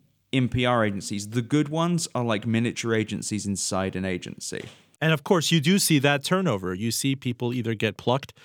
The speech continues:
Speaker 2: by a client or by a competitor. And at some point, when you, you,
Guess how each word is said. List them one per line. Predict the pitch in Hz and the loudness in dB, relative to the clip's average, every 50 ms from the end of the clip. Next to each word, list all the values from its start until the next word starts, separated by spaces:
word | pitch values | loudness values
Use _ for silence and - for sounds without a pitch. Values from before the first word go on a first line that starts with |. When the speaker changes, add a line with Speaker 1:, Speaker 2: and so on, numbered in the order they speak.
| - - - - | -20 -20 -20 -2
Speaker 2:
by | _ 131 127 123 | _ 2 2 4
a | 117 | 2
client | 107 - - 123 113 117 117 117 131 143 139 - | -2 -2 0 0 2 2 2 0 0 -2 -4 -4
or | 123 113 | -6 -4
by | 104 110 107 107 | -2 0 0 0
a | 107 101 | -2 -4
competitor. | - - 107 95 - - 120 113 135 135 156 165 | -4 -6 -8 -6 -4 -4 -2 0 0 0 0 0
And | 160 139 113 | -2 -2 -2
at | 113 110 | -4 -2
some | - - - 156 160 | -2 0 0 0 0
point, | 151 - 143 139 143 151 131 - - - - - - _ | 0 0 0 0 0 0 -2 -8 -20 -20 -20 -20 -20 _
when | - 123 123 | -2 0 0
you, | 123 117 120 117 135 | 2 2 2 0 0
you, | 139 131 123 120 120 | 0 0 0 0 0